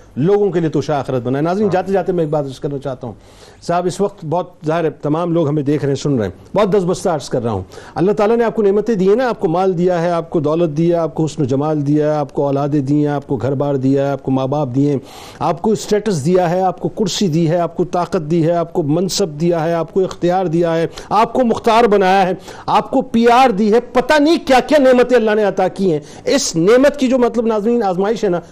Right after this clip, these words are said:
وہ شروع ہی وہاں سے ہوتی ہے جب انسان جو ہے ان نعمتوں کو اپنی جانب جو ہے موڑ لیتا ہے کہ یہ سب کچھ میری وجہ سے ہے۔ لیکن جب یہ من جانب اللہ ہو جاتی ہیں تو اس کا پہلا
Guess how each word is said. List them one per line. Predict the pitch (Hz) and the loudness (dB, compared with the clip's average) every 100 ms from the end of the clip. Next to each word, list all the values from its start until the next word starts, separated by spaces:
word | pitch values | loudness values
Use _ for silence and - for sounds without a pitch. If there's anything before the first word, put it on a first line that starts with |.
| - | -6
وہ | |
شروع | 165 - 277 320 | -6 -2 0 2
ہی | |
وہاں | 269 233 | 2 0
سے | 208 214 | 0 0
ہوتی | 196 | 0
ہے | 214 | 0
جب | 190 | 0
انسان | 185 - 208 196 | -2 -2 -2 0
جو | 170 | 0
ہے | 170 - | -2 -4
ان | 170 202 | -2 0
نعمتوں | 196 202 - 214 | 0 0 -2 -2
کو | 208 226 | 0 -2
اپنی | 180 - 185 220 | -4 -6 -2 0
جانب | 180 180 190 147 | 0 0 0 0
جو | 151 | 0
ہے | 160 | 0
موڑ | 156 147 | 0 0
لیتا | 127 113 117 | 0 -2 -2
ہے | 104 - - | -4 -6 -8
کہ | - | -2
یہ | 247 | -2
سب | 233 240 | -2 -4
کچھ | 254 - | -4 -2
میری | 185 160 | -2 0
وجہ | 131 123 | 0 -2
سے | - | -4
ہے۔ | 107 - - | -10 -10 -10
لیکن | - 160 214 | -4 -2 0
جب | 220 | 0
یہ | 240 | 0
من | 214 | 0
جانب | 214 233 240 | 2 2 2
اللہ | 226 | 2
ہو | 254 220 | 2 2
جاتی | 214 208 226 | 2 0 0
ہیں | 151 139 - | -2 -4 -8
تو | - | -4
اس | 196 | -2
کا | 240 | -2
پہلا | 226 240 214 | -4 -2 0